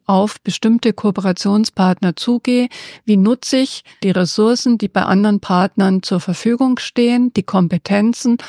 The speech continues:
und bündle so, dass ich tatsächlich einen Mehrwert für den Kunden, für den Auftragnehmer entsprechend auch rausarbeite. Das heißt, es geht nicht nur in der Branche, sondern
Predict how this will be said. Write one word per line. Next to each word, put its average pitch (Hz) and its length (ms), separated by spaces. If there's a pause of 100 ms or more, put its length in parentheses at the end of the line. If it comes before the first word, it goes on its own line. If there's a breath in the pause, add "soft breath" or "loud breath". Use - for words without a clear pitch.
(140)
und 196 260
bündle 226 420
so, 233 500
dass 196 200
ich 196 180
tatsächlich 208 640 (340 loud breath)
einen 190 120
Mehrwert 190 420
für 190 160
den 180 200
Kunden, 208 440
für 196 100
den 180 200
Auftragnehmer 190 1080 (300 loud breath)
entsprechend 185 560
auch - 240
rausarbeite. 170 800
Das 185 180
heißt, 190 240
es 196 140
geht 190 240
nicht 233 300
nur 240 100
in 240 160
der 269 120
Branche, 214 500
sondern 190 320